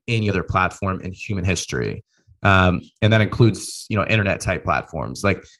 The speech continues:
it has that big of an impact on culture and what takes place.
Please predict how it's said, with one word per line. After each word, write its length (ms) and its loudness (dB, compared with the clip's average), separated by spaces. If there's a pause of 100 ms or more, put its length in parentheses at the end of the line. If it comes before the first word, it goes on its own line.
it 200 -2
has 300 4
that 280 4
big 180 2
of 60 -2
an 60 -2
impact 520 -2
on 320 0
culture 400 -4
and 200 -8
what 200 -2
takes 260 -6
place. 500 -4